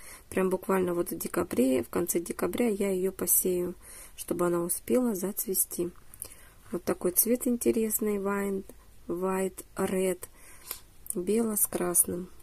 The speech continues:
Очень, очень си-, симпатичненькая. Дата фасовки двадцать второй год. Ну, замечательно, значит, семена свежие, значит, проблем не будет. Далее,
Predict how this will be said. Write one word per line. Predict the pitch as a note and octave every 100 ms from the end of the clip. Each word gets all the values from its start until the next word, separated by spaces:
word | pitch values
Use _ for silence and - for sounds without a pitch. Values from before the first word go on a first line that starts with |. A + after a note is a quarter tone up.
| -
Очень, | F#3 F3 F#3+ F#3 F#3+ - - - -
очень | F#3+ F3+ F#3
си-, | - - - - -
симпатичненькая. | - A#3 G#3+ G#3+ - - - - F3 F3 F3+ F3+ F3+ - - - - - -
Дата | - G3 F#3+
фасовки | F#3+ G#3 G3+ - G3 F3+ - F3+
двадцать | F3+ F#3 F3+ - -
второй | - F3+ F3 F3 F3
год. | - C4 E4+ - - - - - - - - -
Ну, | G#3
замечательно, | G#3 G#3+ A3 - C#4+ - B3+ G3
значит, | F#3 F#3 F#3
семена | - F#3 F#3 F3+
свежие, | - G#3 C#4+ - C4 C4+ - - - - -
значит, | F#3+ G3
проблем | - G3+ F#3+ A3+ C#4+ B3 G3+
не | A#3
будет. | G#3+ F3+ F3 F3 - - - - - - - - - - - - -
Далее, | G3+ A#3 G3 F3 F3+